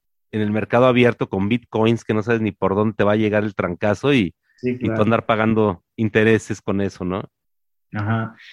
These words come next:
Speaker 2: Entonces,
Speaker 1: Pero bueno.
Speaker 2: pues, bueno, ahorita ya lo traen en el ojo del huracán y todas las calificadoras y todo,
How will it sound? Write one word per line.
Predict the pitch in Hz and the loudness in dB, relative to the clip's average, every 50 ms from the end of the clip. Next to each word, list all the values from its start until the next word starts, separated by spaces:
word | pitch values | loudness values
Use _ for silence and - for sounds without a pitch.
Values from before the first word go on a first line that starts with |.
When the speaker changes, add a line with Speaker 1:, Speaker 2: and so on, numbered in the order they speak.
| - _ _ | -20 _ _
Speaker 2:
Entonces, | 127 123 123 143 151 147 - 165 | -8 -2 2 4 4 6 6 4
Speaker 1:
Pero | - | 2
bueno. | - - 135 | 2 2 0
Speaker 2:
pues, | 135 135 | 2 2
bueno, | 139 139 139 139 143 | 4 4 6 6 6
ahorita | 143 156 160 151 185 170 156 147 | 6 6 4 4 4 4 6 6
ya | 156 151 | 6 6
lo | 151 147 139 | 6 6 6
traen | 143 139 139 139 139 135 131 123 113 107 98 - _ _ _ _ - | 4 4 4 4 4 2 2 0 -2 -4 -8 -12 _ _ _ _ -10
en | 101 104 104 | -6 -4 -2
el | 107 110 113 | 0 0 0
ojo | 113 110 113 127 123 120 113 107 104 98 101 | 0 0 0 0 0 0 0 0 -2 -2 -4
del | 101 98 98 | -4 -4 -6
huracán | 98 104 101 - 107 107 107 107 107 | -6 -8 -6 -6 -4 -2 -2 -2 -2
y | 104 98 95 | -2 -4 -6
todas | - - 101 104 107 107 107 | -8 -8 -6 -4 -2 -2 -2
las | 101 90 85 87 - - - - | -2 -4 -6 -10 -14 -18 -20 -16
calificadoras | - - 87 92 92 95 - - 98 95 107 120 123 127 123 - - - | -14 -14 -12 -12 -12 -12 -10 -8 -6 -2 0 2 2 2 2 0 -4 -6
y | |
todo, | - 117 117 120 135 151 147 - - | -4 -2 2 2 2 2 0 -2 -10